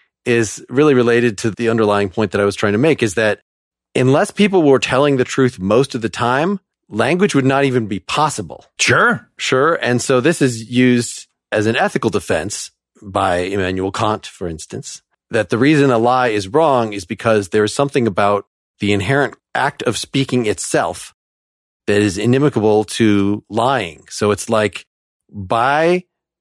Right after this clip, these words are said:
Speaker 1: talking to you at all and making claims, built into that is an implicit statement, "The thing that I am saying is true."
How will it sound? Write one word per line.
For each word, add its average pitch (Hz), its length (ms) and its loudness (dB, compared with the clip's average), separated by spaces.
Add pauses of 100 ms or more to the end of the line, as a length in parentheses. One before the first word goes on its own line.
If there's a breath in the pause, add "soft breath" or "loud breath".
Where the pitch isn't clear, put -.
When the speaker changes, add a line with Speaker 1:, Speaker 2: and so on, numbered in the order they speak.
(100)
Speaker 1:
talking 160 480 0
to - 100 -2
you 147 140 6
at 131 80 4
all 92 440 0
and 101 200 -6
making 110 540 -2 (320)
claims, 92 680 -4 (960)
built 147 320 2
into 185 280 2
that 95 380 0 (560)
is 107 500 0 (100)
an 110 140 -2
implicit 113 400 -2
statement, 104 560 -2 (720)
"The 120 220 -2
thing 143 260 0
that 127 140 2
I 117 120 0
am 117 100 0
saying 107 340 0
is 95 100 -2
true." - 380 -2